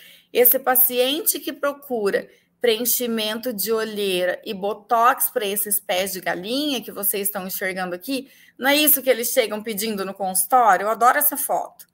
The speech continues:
Não é botox que vai tratar essas ruguinhas que a gente está vendo aqui. E não é um preenchimento de olheira que vai resolver o caso dessa senhora, porque aqui existe uma perda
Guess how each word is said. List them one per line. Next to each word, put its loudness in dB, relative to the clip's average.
Não 2
é 6
botox 0
que -12
vai 0
tratar -4
essas -6
ruguinhas -10
que -14
a -10
gente -10
está -8
vendo -10
aqui. -16
E 2
não 8
é 8
um 0
preenchimento -6
de -8
olheira -8
que -12
vai -2
resolver -4
o -6
caso 0
dessa 0
senhora, 0
porque 2
aqui -2
existe -6
uma -12
perda -2